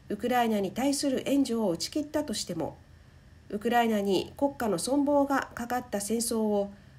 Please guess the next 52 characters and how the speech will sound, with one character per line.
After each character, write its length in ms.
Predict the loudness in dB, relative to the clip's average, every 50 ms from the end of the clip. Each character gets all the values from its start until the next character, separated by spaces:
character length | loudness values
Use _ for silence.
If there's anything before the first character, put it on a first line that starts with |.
| -14 -8
遂 260 | -6 -4 -4 -4 -4
行 200 | -2 0 0 0
す 140 | 0 0 -2
る 120 | -2 -2
た 120 | -2 -2 0
め 120 | 0 0
の 120 | 0 0
手 140 | -2 -2 -2
段 240 | -2 -2 -2 -2 -4
が 260 | -4 -2 -2 -2 -4 -4
全 320 | -6 -8 -6 -4 -4 -4 -2
く 140 | 0 -2 0
な 120 | -2 -2
く 120 | -2 -2
な 120 | 0 0 0
る 140 | 0 0 -2
わ 100 | -2 -2
け 120 | -2 0
で 120 | 0 0
は 140 | 0 0 -4
な 100 | -4 -6
い。 100 | -6 -8 -8 -16 -20 -20 -20 -20 -20 -20 -20 -20 -20 -20 -20 -20 -20 -20 -20 -20 -20 -20 -18 -8 0
エ 180 | 2 4 4
ー 40 | 4
二 180 | 4 2 2 2
十 220 | 2 2 0 2
二 240 | 2 0 -2 -2 -4 -6
改 220 | -2 0 0 2
造 200 | 2 2 2 2
ド 100 | 4 4
ロ 140 | 2 4 2
ー 40 | 2
ン 40 | 0
で 120 | 0 0
の 260 | 0 0 -2 -2 -4 -10 -20 -20 -20 -20 -20 -20 -16 -8
カ 120 | -4 -2 -2
ス 140 | -2 -2
ピ 80 | -4 -4
礁 240 | -2 -2 -2 -2 -2
艦 240 | -2 -2 -2 -2 -2
隊 220 | -2 -2 -2 0
の 120 | -2 -4
停 200 | -2 0 0 0 2
泊 220 | 0 -2 -6 -8
地 140 | -8 -4 -2
に 120 | -2 -2
対 220 | -2 -2 -2 -2 0
す 160 | 0 -2 -2
る 120 | -2 -4 -6
襲 220 | -6 -6 -4 -2 -2
撃 300 | -2 -4 -6 -6 -6 -2
は、 240 | -2 -2 -2 -4